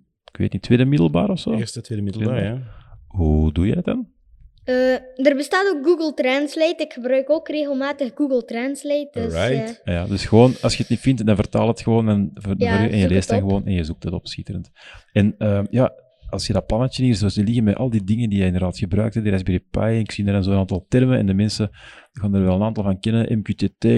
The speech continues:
Speaker 1: Grafana, eh, Influx D B, Node-RED, Python, eh, Microbit, wat zie je er nog allemaal staan?
Speaker 2: W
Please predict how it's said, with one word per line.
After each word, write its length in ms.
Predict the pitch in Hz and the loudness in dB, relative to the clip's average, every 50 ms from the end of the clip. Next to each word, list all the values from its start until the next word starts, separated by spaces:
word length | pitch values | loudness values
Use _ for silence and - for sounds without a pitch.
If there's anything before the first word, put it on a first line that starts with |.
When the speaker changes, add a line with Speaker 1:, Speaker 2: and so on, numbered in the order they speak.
| 110 | 4
Speaker 1:
Grafana, 720 | 104 98 107 113 - - 120 113 113 120 120 117 117 113 - - - - - - - _ _ | 2 0 0 -2 -4 -4 -4 -2 -2 -2 0 -2 -2 -2 -6 -10 -20 -20 -20 -20 -20 _ _
eh, 840 | _ - 101 98 98 95 98 98 98 98 95 95 98 95 95 98 98 95 - - | _ 0 2 2 4 4 4 4 4 4 4 4 2 2 2 2 0 -2 -2 -2
Influx 420 | 135 127 113 - 110 110 92 90 | -2 -2 -2 -2 -4 -4 -4 -2
D 260 | 85 113 107 98 95 90 | 0 2 2 2 0 0
B, 40 | 101 120 123 123 123 120 | 2 2 4 2 2 2
Node-RED, 720 | 110 107 107 104 104 - - - 107 117 123 131 - - - - | 2 4 4 4 4 2 0 -2 0 0 0 0 -2 -8 -14 -2
Python, 720 | _ 120 123 123 123 120 - - 127 123 123 123 123 117 - _ - - - - - _ _ | _ 2 2 2 2 0 0 0 0 0 0 -2 -6 -10 -12 _ -20 -20 -20 -20 -20 _ _
eh, 200 | _ - 110 107 101 | _ 0 2 2 2
Microbit, 880 | 101 117 143 - - 143 135 131 120 113 92 85 95 127 139 135 - - | 2 2 0 2 4 6 6 6 6 4 -4 -6 -2 -2 -2 0 0 -4
wat 100 | 101 104 | -4 -2
zie 140 | - 113 | 0 0
je 60 | 113 107 | 0 2
er 60 | 107 | 0
nog 100 | 117 120 | 0 0
allemaal 200 | 120 107 104 101 | 0 -2 -2 -4
staan? 260 | - - - 101 101 | -4 -4 -2 -2 -2
Speaker 2:
W 140 | 98 113 | -2 -4